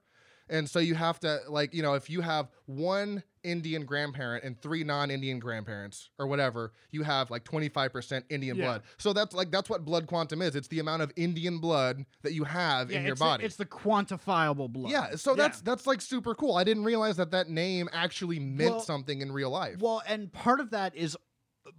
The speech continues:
Speaker 2: part of that is also probably because the American government is supposed to be paying reparations to the natives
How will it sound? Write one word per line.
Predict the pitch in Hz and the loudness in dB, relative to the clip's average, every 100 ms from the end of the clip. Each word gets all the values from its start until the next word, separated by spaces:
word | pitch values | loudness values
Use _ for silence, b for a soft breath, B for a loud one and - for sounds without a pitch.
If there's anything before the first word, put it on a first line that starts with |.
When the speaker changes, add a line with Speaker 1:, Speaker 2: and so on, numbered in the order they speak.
| 156 | 0
Speaker 2:
part | 208 240 | 4 4
of | |
that | 220 190 | 4 2
is | 156 | 0
also | 160 170 - 175 156 | 0 0 2 0 0
probably | 135 - 170 156 156 151 147 | -4 -4 0 0 -2 -2 -4
because | 120 151 - 160 156 147 131 123 - - | -4 -8 -4 0 0 -2 -6 -10 -12 -14
the | 151 156 | -8 -4
American | 160 165 165 170 143 | -2 0 -2 -2 -4
government | 151 147 147 135 _ | -4 -4 -6 -6 _
is | 151 147 143 135 | -4 -2 -2 -6
supposed | - 170 151 147 135 | -8 -6 -2 -2 -4
to | - | -6
be | 139 135 127 120 _ b b b b - | -4 -4 -4 -8 _ b b b b -2
paying | 196 180 160 | 0 0 -2
reparations | 160 160 147 156 156 160 143 135 - | -4 -4 -2 -2 0 -2 -4 -6 -10
to | - 190 | -2 0
the | 135 | 0
natives | 139 170 175 131 127 117 - - | 2 2 2 -2 -10 -10 -10 -10